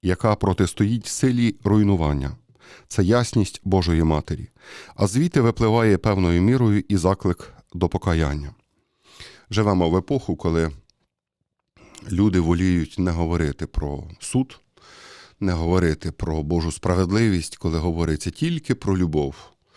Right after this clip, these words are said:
Е, так ясно, що в Бога є любов, ясно, що вона безмежна, і ясно, що в Бога є милосердя. Але, м, це не означає, що,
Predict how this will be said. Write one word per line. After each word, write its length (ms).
Е, 220
так 180
ясно, 260
що 100
в 40
Бога 240
є 160
любов, 440
ясно, 320
що 140
вона 180
безмежна, 600
і 60
ясно, 280
що 120
в 40
Бога 220
є 140
милосердя. 680
Але, 640
м, 440
це 160
не 300
означає, 840
що, 580